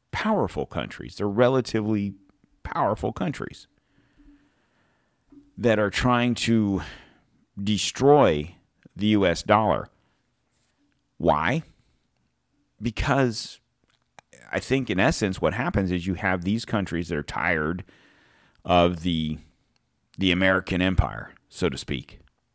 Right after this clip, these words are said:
And I've talked about this for a while now, that this is the beginning stages of the end of the American empire,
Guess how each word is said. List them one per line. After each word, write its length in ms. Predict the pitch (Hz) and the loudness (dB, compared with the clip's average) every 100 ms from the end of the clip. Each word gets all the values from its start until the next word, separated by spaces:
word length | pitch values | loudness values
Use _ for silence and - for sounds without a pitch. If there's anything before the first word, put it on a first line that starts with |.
| _ _ _ _ _ _ _ _ _ _ _ _ _ _ _ | _ _ _ _ _ _ _ _ _ _ _ _ _ _ _
And 300 | 92 95 87 | -2 -2 -2
I've 200 | - 87 | -4 -6
talked 340 | - 92 87 - | -2 -2 -2 -2
about 280 | 82 73 - | -2 -2 -2
this 360 | 78 - - _ _ _ _ _ _ | -6 -6 -12 _ _ _ _ _ _
for 200 | - - | -10 -2
a 60 | 78 | -2
while 360 | 71 87 101 73 | 2 2 2 0
now, 380 | 64 57 57 - - _ _ _ _ _ - | -4 -6 -8 -14 -20 _ _ _ _ _ 0
that 360 | 90 82 - _ _ _ | 2 2 -2 _ _ _
this 300 | 95 107 - | 0 0 2
is 100 | 101 | -2
the 80 | 95 | -2
beginning 420 | 85 85 101 98 | 0 2 2 0
stages 520 | - 95 113 80 76 | 0 2 2 0 -2
of 140 | 80 | -2
the 180 | 76 76 | -2 0
end 160 | 85 87 | 0 0
of 100 | 76 | -2
the 120 | 78 | -2
American 420 | 73 71 69 65 | 0 -2 -4 -6
empire, 520 | 76 73 52 50 50 | -6 -6 -8 -10 -14